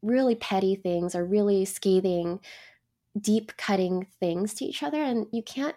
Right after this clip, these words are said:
unhear these things. You can't undo the things you say. And human emotions are a delicate thing. I think it's a thing to cherish and elevate instead of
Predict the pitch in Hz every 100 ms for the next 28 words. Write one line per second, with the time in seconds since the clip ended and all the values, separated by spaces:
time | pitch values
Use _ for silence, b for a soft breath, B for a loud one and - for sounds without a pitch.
0 | - 226 233 220 220 220 185 151 - -
1 | 90 - 196 196 - 208 202 202 202 190
2 | 196 190 190 190 180 180 175 - 165 214
3 | 302 B B B - 220 214 262 285 294
4 | 226 190 196 196 196 196 175 180 - -
5 | 214 208 233 262 233 - - 175 180 226
6 | - 208 202 202 196 202 - 190 190 190
7 | - 190 185 185 - 180 180 254 - -
8 | 196 190 185 - 190 208 180 165 - 214
9 | 226 214 208 202 190 190